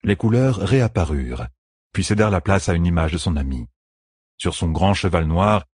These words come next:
il traversait les rues boueuses d'une ville. Nineveh chevauchait près de lui, et ils étaient en grande conversation.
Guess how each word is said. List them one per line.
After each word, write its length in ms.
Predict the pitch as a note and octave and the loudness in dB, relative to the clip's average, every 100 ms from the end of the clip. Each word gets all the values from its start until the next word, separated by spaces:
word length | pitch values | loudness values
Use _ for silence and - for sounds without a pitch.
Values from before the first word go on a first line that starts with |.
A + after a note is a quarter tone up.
| - | -6
il 120 | G#2+ | -4
traversait 420 | - A2+ A2 C#3 | 0 0 2 2
les 80 | A2 | 2
rues 140 | G2 | 0
boueuses 420 | G2 G2+ F2+ E2 D2+ | 0 0 0 0 -2
d'une 200 | D#2 C#2 | -2 -2
ville. 440 | C#2 A1+ - - _ _ _ _ _ _ - | -6 -8 -14 -18 _ _ _ _ _ _ -2
Nineveh 360 | G2+ A#2 A#2+ | 2 4 2
chevauchait 420 | C#3 C3+ B2+ - D3 | 2 0 0 0 -2
près 160 | C3 | 0
de 80 | G2+ | 0
lui, 380 | D#2 D2 C#2 C2 _ F2+ | -2 -2 -4 -6 _ -2
et 60 | |
ils 120 | G2 | 0
étaient 180 | F#2 A#2+ | 0 0
en 120 | F#2 | 0
grande 240 | E2 G#2+ C3 | 2 0 0
conversation. 680 | B2+ A2 - D#2+ - C2 | -2 -2 -6 -10 -8 -10